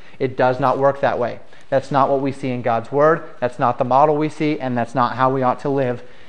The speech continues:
That'll be next week. So come back next week 'cause there's more to learn. Third and final point,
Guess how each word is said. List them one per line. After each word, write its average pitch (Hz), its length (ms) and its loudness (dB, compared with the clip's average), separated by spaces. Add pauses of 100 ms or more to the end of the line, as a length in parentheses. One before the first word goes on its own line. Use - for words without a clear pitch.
(140)
That'll 147 220 10
be 143 140 0
next 139 280 -2
week. 139 220 -2
So 131 240 2
come 160 260 -4
back 170 220 2
next 156 240 -6
week 139 240 -2
'cause 113 140 -6
there's 117 180 -4
more 123 180 -4
to 120 80 -6
learn. 117 260 -8 (1120)
Third 190 220 8
and 185 80 0
final 180 300 8
point, 185 340 8